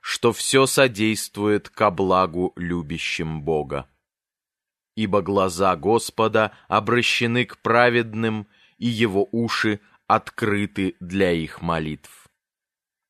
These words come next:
Бог поддерживает все словом своей силы. А когда рождаются новые миры, Он посылает своих сынов,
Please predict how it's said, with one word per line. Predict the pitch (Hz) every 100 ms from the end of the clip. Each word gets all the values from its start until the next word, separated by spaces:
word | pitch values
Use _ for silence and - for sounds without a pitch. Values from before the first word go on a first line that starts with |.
| _ _ _ _ _ _ _ -
Бог | 92 147 - - - -
поддерживает | 123 127 101 131 139 123 131 123 117 -
все | - - - 127 127 123 _
словом | - - 104 104 110 104 104
своей | 95 - 92 87 85 85
силы. | - - 95 78 67 - _ _ _ _ _ _ _ _
А | -
когда | 98 104 113
рождаются | 107 101 95 113 101 - 98
новые | 104 95 95 92
миры, | 92 95 135 135
Он | 117 123 120 - _ _ _ _
посылает | 120 - 117 104 113 120 117
своих | - 98 98 95 -
сынов, | - 85 85 107 - -